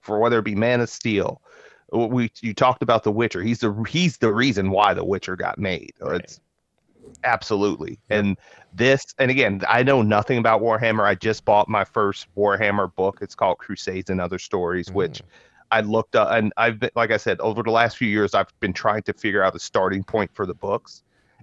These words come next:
Speaker 1: And today, I, with this news, this actually made me go back and just say, "You know what? I'm gonna get this book."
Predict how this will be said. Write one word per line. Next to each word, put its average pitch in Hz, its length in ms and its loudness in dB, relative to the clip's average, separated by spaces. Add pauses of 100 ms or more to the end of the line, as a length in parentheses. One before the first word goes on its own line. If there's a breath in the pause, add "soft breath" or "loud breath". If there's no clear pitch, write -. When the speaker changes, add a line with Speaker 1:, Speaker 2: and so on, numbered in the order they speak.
Speaker 1:
And 107 240 0
today, 110 320 2
I, 120 80 2
with 113 200 0
this 131 220 2
news, 120 480 2
this - 200 0
actually 120 420 0
made 107 220 0
me 110 120 -2
go 107 200 0
back 110 340 2
and 104 120 -10
just 101 160 -6
say, 98 220 -4
"You 104 120 -4
know 110 100 2
what? 117 200 2 (160)
I'm 113 80 -2
gonna 110 140 0
get 104 160 -2
this 104 120 -4
book." - 360 0